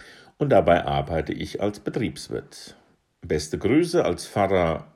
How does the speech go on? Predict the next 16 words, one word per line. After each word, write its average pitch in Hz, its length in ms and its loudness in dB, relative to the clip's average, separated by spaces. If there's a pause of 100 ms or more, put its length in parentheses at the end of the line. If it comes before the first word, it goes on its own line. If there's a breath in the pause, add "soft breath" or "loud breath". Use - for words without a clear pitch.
(140)
nach - 220 -6
Raunheim. 71 480 -8 (800 loud breath)
Und 95 100 -4
wer 92 80 4
glaubt, - 340 4
dass 80 120 -2
da 82 100 -2
jetzt 71 200 -4
unangemessen, 76 760 -2
dass 76 200 -4
ein 71 120 -4
Pfarrer 92 400 -6
auch 71 140 -10
noch 71 100 -8
Betriebswirt 85 600 -6
ist, - 380 -6